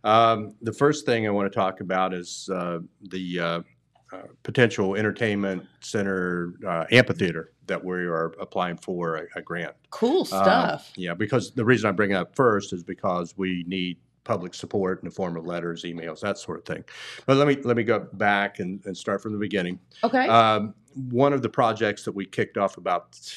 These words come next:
Speaker 1: two and a half, three years ago was at our rec league ball fields. And that
Speaker 2: Yes.
Speaker 1: was, that was, uh, started out as one point four million dollar grant. Now it's up to one point eight.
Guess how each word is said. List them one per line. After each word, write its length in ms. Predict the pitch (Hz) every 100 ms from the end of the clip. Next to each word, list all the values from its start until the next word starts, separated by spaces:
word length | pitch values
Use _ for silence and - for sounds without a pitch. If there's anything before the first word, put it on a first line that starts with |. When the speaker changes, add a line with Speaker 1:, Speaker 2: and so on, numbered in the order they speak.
| -
Speaker 1:
two 180 | - 127
and 80 | 104
a 20 |
half, 160 | 107 98
three 160 | 110
years 240 | 101 143 113
ago 340 | 104 101 92
was 540 | 92 95 92 87 82 95
at 240 | 95 87 - 87
our 220 | 85 85
rec 300 | 104 98 -
league 180 | 90 85
ball 180 | 95 95
fields. 460 | - 85 80 - - _ _ _ -
And 160 | 95
that 100 | 98
Speaker 2:
Yes. 80 | -
Speaker 1:
was, 220 | 104 101
that 180 | 107 104
was, 240 | 104 92 101
uh, 220 | 95 95 - _
started 320 | - - 117 107
out 80 |
as 100 | 104
one 200 | 113 107
point 240 | 101 98 -
four 180 | 120 107
million 240 | 104 98
dollar 240 | 101 95
grant. 320 | 90 98 98 92
Now 160 | 90
it's 140 | 90 -
up 100 | -
to 80 |
one 160 | 87 87
point 240 | 85 82
eight. 260 | 104 107